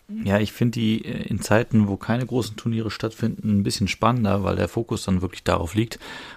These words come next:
Jetzt find ich's grad ein bisschen weird, weil das Turnier so kurz vor der Tür steht, dann noch irgendwie so ein, zwei Länderspiele reingequetscht werden. Aber sei es drum. Wir sprechen in der Folge drüber. Was haben wir denn, was haben wir denn dabei, hör mal?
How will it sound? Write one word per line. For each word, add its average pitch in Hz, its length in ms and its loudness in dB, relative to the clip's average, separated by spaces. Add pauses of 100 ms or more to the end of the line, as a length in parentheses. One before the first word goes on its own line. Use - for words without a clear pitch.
(220)
Jetzt 113 200 2
find 123 160 4
ich's - 120 -4
grad 104 200 2
ein 107 60 6
bisschen 90 300 0
weird, 85 360 2
weil 92 340 6 (180)
das - 220 -2
Turnier 101 320 4
so 98 100 2
kurz - 360 -2
vor 104 160 2
der 95 160 6
Tür 107 240 2
steht, 101 360 2
dann 95 120 4
noch 95 180 4
irgendwie 104 280 4
so 95 120 2
ein, 95 160 2
zwei 98 160 2
Länderspiele 90 580 2
reingequetscht - 640 0
werden. 85 320 2 (920)
Aber 101 260 8
sei 98 200 10
es - 180 6
drum. 95 240 6
Wir 92 80 2
sprechen 151 260 4
in 131 80 6
der 104 80 10
Folge 98 300 6
drüber. 98 260 6
Was 101 140 2
haben 143 80 4
wir 120 80 8
denn, 107 320 6
was 107 100 0
haben 139 80 2
wir 117 80 4
denn 104 140 8
dabei, 90 400 6
hör 85 80 2
mal? 82 200 0